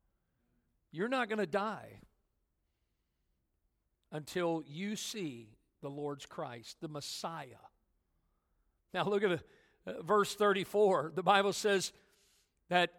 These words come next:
Simeon blessed them. Remember how Mary and Joseph brought Jesus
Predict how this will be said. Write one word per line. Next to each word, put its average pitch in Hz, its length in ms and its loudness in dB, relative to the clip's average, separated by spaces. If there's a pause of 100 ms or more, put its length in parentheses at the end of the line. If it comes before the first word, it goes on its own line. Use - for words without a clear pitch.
Simeon 202 720 0
blessed 202 500 4
them. 160 160 0
Remember 202 240 4
how 196 280 8 (260)
Mary 196 480 6
and 185 120 -2
Joseph 196 540 4
brought 185 460 4
Jesus 165 800 -6